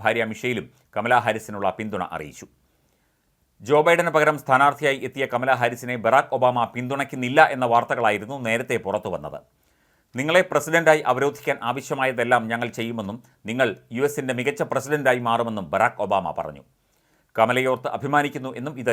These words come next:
ചരിത്രമാകുമെന്നും മിഷേൽ ഒബാമ പറഞ്ഞതായി അമേരിക്കൻ മാധ്യമങ്ങൾ റിപ്പോർട്ട് ചെയ്തു. പിന്തുണയ്ക്ക് നന്ദി അറിയിച്ച കമലാ ഹാരിസ് ഒബാമയും മിഷേലും നൽകിയ പിന്തുണ താൻ പ്രതീക്ഷിച്ചിരിക്കുകയായിരുന്നുവെന്നും വെളിപ്പെടുത്തി. കഴിഞ്ഞ ഞായറാഴ്ചയാണ് പ്രസിഡന്റ് ജോ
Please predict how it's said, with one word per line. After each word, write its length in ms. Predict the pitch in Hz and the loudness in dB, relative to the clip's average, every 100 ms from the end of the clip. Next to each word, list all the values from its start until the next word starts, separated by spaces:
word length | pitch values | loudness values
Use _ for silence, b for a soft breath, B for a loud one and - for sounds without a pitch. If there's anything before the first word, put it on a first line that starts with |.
| - | -2
ചരിത്രമാകുമെന്നും 760 | 131 143 170 151 135 131 107 92 | -4 2 4 4 4 -2 -6 -6
മിഷേൽ 280 | 117 - 147 - | -8 -4 -4 0
ഒബാമ 260 | 120 117 110 113 | 2 2 2 0
പറഞ്ഞതായി 420 | 110 110 107 101 107 | -4 0 0 0 -6
അമേരിക്കൻ 320 | 110 107 107 107 | -6 -6 -8 -8
മാധ്യമങ്ങൾ 400 | 98 110 92 87 | -8 -10 -8 -10
റിപ്പോർട്ട് 260 | 90 87 - | -8 -8 -8
ചെയ്തു. 160 | 71 - _ _ _ _ _ _ _ _ _ _ _ | -20 -20 _ _ _ _ _ _ _ _ _ _ _
പിന്തുണയ്ക്ക് 380 | 113 117 117 117 | -4 -2 -2 -2
നന്ദി 200 | 113 127 123 | -2 0 0
അറിയിച്ച 280 | 117 113 120 113 | 0 -2 -4 -2
കമലാ 220 | 110 120 | 2 4
ഹാരിസ് 320 | 113 120 117 _ | 4 0 -2 _
ഒബാമയും 340 | 110 123 131 127 | 0 2 0 -6
മിഷേലും 320 | 113 135 131 127 | -6 -6 -4 -4
നൽകിയ 200 | 120 120 120 | -4 -4 -4
പിന്തുണ 240 | 117 120 113 117 | -6 -4 -2 -2
താൻ 100 | 110 101 | -4 -4
പ്രതീക്ഷിച്ചിരിക്കുകയായിരുന്നുവെന്നും 1200 | 123 156 156 151 131 - 123 110 110 107 92 92 | -4 -6 -8 -8 -10 -8 -2 -2 -2 -6 -8 -8
വെളിപ്പെടുത്തി. 400 | 85 76 76 76 _ _ _ _ _ _ | -8 -10 -18 -20 _ _ _ _ _ _
കഴിഞ്ഞ 200 | 110 110 107 | -2 -2 -2
ഞായറാഴ്ചയാണ് 580 | 107 110 123 123 113 107 95 | 2 4 2 0 -2 -2 -6
പ്രസിഡന്റ് 360 | 110 110 110 | -4 -4 -6
ജോ 80 | 95 | -2